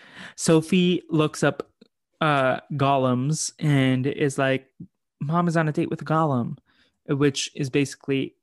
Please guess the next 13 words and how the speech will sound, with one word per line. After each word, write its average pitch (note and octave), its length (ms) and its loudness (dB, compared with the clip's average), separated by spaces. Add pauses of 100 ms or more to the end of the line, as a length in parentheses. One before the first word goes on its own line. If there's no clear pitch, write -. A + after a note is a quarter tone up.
(120)
a - 80 -6
ton C#3+ 200 -2
of C3+ 80 -2
frogs B2+ 580 -2 (300)
who C3+ 200 -4 (680)
combine B2+ 400 -2
into B2+ 200 -4
one B2 180 -2
human, C3+ 420 -2 (680)
is D#3 220 -6
how F3 240 0
I F#3 60 2
dis-, F3+ 180 -6